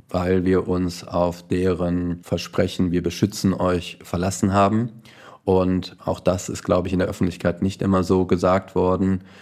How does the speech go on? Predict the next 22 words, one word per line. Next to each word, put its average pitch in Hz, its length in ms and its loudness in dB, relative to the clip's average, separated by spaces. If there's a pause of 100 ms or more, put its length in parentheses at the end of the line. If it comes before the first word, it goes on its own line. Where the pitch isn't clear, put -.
(200)
Es - 160 -10
stand 95 240 0
ja 92 100 2
nicht 95 240 -2
nur 92 520 2 (680)
auf 90 120 0
dem 92 100 0
Spiel, 92 560 0
wie 90 360 -2
hoch 92 220 2
ist 85 200 -8
der 85 100 -2
Zoll, 101 480 2
sondern, 90 560 -2 (300)
äh, 87 260 -2
wenn 90 160 0
ihr 90 140 0
uns 87 220 -4
zu 92 120 -2
sehr 87 260 0
ärgert, 92 520 2 (100)
dann 87 460 0